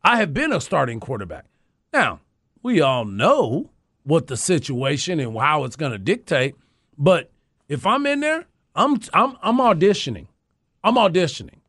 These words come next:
I don't care who came after me. I'm auditioning right now, and I'm gonna make it very uncomfortable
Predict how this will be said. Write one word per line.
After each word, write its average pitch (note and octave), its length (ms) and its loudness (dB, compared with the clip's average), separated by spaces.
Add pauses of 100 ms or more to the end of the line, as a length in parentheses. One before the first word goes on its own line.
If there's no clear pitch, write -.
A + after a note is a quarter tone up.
(200)
I F3+ 80 4
don't A3+ 160 2
care G3+ 220 4
who G#3+ 160 2
came G3+ 320 0
after G3 320 -2
me. A#3+ 280 -4 (480)
I'm G#3 180 4
auditioning E3 760 2
right F3 260 0
now, D3 380 0 (240)
and C#3 160 2
I'm F3+ 80 4
gonna E3 120 2
make D#3 220 -4
it G#2+ 100 -6
very E3+ 680 2
uncomfortable D3+ 880 0